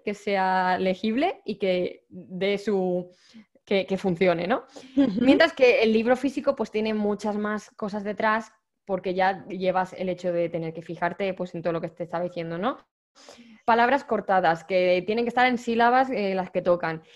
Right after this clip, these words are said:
Speaker 1: eh, que no haya viudas ni huérfanas, mm, que no se queden solitas las, las
Speaker 2: Sí, sí,
Speaker 1: las
Speaker 2: sí.
Speaker 1: líneas.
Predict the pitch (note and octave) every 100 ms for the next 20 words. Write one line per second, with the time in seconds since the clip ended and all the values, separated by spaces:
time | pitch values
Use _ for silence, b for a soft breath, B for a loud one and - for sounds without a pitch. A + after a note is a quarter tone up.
0 | A3+ - G3+ G3 G3 G3+ A#3 A#3 A#3 B3+
1 | C#4 A#3 G3 F#3 G3 G3 F#3 D#3+ D#3+ E3
2 | - F3+ E3+ E3+ F3 F3+ F#3+ F3+ F#3 F3+
3 | F#3+ G3 F#3 F3 F3 E3 E3 E3 - C4+
4 | B3+ A#3 D#4 - D4+ G3+ A#3+ C#4